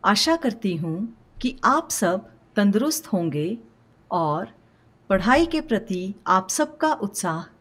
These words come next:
कायम होगा। आज हम छठी कक्षा के विज्ञान का चौदहवाँ अध्याय जल पढ़ेंगे। अब हम देखते हैं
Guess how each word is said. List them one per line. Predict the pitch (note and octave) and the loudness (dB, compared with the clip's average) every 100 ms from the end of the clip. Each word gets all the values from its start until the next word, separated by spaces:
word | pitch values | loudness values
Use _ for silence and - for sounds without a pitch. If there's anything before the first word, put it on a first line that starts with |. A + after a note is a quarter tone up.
| - | 2
कायम | A#3 B3+ B3+ | 4 4 4
होगा। | A#3 F#3 A#2+ A#2 D3 _ _ _ _ _ _ _ _ - | 2 -2 -6 -10 -14 _ _ _ _ _ _ _ _ 2
आज | B3 E4+ - | 4 4 2
हम | A3+ F#3 D#3+ F#3 - _ _ _ - | 2 2 0 -6 -12 _ _ _ 0
छठी | A#3+ A#3 E4+ | 2 4 4
कक्षा | E4 A3 - F#3 | 4 -2 0 0
के | D#3+ E3+ E3 - - | 0 -2 -2 -4 -6
विज्ञान | E3+ B2+ G3 A3 B3+ | -6 2 4 6 4
का | B3 E3+ D#3+ G3 - - _ - | 4 2 2 0 -8 -20 _ 2
चौदहवाँ | A3 A3+ C#4+ E4+ E4+ | 4 4 6 4 4
अध्याय | G#3+ C#3+ D#3 E3+ D3+ D#3+ G3+ - _ - | 0 -4 -2 0 0 0 -6 -12 _ -4
जल | C#3+ C4+ C#4+ | 4 4 4
पढ़ेंगे। | C4+ D#3+ D3 C#3+ A2+ A#2+ - _ _ _ _ _ _ - | 0 0 0 -6 -6 -12 -16 _ _ _ _ _ _ 4
अब | F#4 C#4+ | 6 6
हम | E4 D4+ | 2 4
देखते | G3+ F3 - E3+ | 2 2 0 -4
हैं | D#3+ E3 G#3 D#4 - | -2 -4 -4 -6 -14